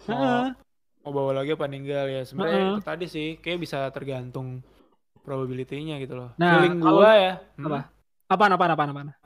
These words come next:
Speaker 1: Feeling gua, mungkin pas di tengah-tengah pertarungan ada faktor lain nih. Contoh, ada Kawamatsu gitu loh, muncul, ya nggak sih? Jadi kayak misal pas Luffy sama Big Mom bertarung, misal Luffy udah ke pojokan,
Speaker 2: Hmm.
Speaker 1: tiba-tiba ada Kawamatsu nyelamatin. Kan
Speaker 2: Oh,
Speaker 1: masih
Speaker 2: iya, iya,
Speaker 1: dikasih,
Speaker 2: iya, iya.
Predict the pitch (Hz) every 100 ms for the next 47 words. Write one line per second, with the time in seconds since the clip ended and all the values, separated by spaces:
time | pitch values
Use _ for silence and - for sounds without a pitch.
0 | _ - 170 175 170 156 127 127 156 175
1 | 170 _ _ _ _ 147 196 208 196 151
2 | 156 151 147 143 - 147 135 147 196 175
3 | 151 151 147 160 185 165 139 135 160 170
4 | 151 160 151 156 151 147 147 - 190 160
5 | 143 135 120 _ 147 139 165 143 123 -
6 | 156 147 156 160 _ _ _ _ _ _
7 | _ - 165 185 180 160 196 202 190 170
8 | 151 160 147 165 151 147 147 143 143 147
9 | 143 139 135 131 170 175 147 139 123 135
10 | 131 127 135 120 117 180 180 _ _ _
11 | 151 143 127 160 208 170 139 123 123 127
12 | - 190 170 156 156 165 160 160 214 214
13 | _ _ - 185 220 247 226 214 214 202
14 | 190 170